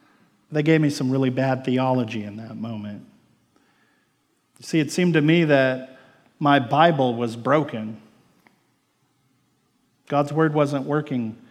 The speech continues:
the way that it was supposed to. Not too long after that, I was on my knees.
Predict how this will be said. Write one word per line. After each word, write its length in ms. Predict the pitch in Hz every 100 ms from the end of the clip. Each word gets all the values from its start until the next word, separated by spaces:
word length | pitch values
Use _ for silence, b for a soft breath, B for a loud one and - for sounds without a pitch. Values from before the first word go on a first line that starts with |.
| b b b b
the 100 | -
way 260 | 127 135 135
that 300 | 127 117 - _ -
it 180 | 151
was 140 | 156 123
supposed 680 | - - 113 123 139 127 -
to. 300 | 117 104 110 - _ _ _ _ _ _ _ _ _ _ _ _ _ _
Not 300 | 143 151 147
too 160 | 190 175
long 240 | 156 151
after 320 | 147 156 156
that, 240 | 143 139 135
I 80 | 135
was 180 | 135 139
on 200 | 143 143
my 160 | 131
knees. 460 | 127 151 151 143